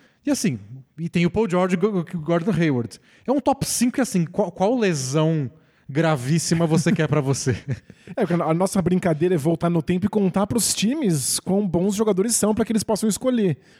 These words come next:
Speaker 2: Mas também tem que contar que eles lesionaram, né?
Speaker 1: É, então, ó, do Paul George vai ser uma das imagens mais traumáticas que você vai ver na sua vida.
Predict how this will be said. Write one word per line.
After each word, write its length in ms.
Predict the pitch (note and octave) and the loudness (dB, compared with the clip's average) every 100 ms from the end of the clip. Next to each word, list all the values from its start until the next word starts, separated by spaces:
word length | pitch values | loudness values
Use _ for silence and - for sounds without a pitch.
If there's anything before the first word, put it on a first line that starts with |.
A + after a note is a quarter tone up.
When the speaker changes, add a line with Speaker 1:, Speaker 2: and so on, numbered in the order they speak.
| _ | _
Speaker 2:
Mas 140 | E3 - | -2 0
também 200 | E3+ E3+ | 0 2
tem 120 | F#3+ | 0
que 60 | F#3 | 0
contar 300 | A3+ G3 F3+ | 0 0 0
que 80 | |
eles 120 | G3+ G3 | 2 2
lesionaram, 520 | G#3 A#3+ C#3 A2+ C#3+ | 2 0 -2 -2 -2
né? 180 | F#3+ C4 B2 | -2 -2 -6
Speaker 1:
É, 140 | A2+ A2 | -14 -14
então, 440 | A#2 C#3 C3+ A#2 G2+ _ _ _ _ C#4 | -8 -4 -2 -2 -6 _ _ _ _ -2
ó, 100 | G#3+ | 0
do 120 | F3+ | 0
Paul 240 | - G#3+ D#3 | 0 -2 0
George 420 | E3 E3+ F#3+ G#3+ | 0 0 0 -2
vai 140 | B3+ A#3+ | -2 0
ser 100 | A#3+ | 0
uma 100 | B3 | 0
das 140 | A#3 A3 | 0 2
imagens 380 | G#3 G#3 A3 F#3 | 2 2 0 2
mais 260 | G#3 G#3+ | 0 -2
traumáticas 680 | - C#4 C#4+ F#3+ G3 - - | -2 -2 2 0 0 -2 -2
que 80 | A#3 | 0
você 160 | A3+ | 0
vai 140 | A#3 G#3+ | 0 0
ver 120 | A3+ | 0
na 100 | A3 | 0
sua 180 | C#4+ C#4 | 0 0
vida. 380 | A3+ C#3+ A#2 | 0 0 -2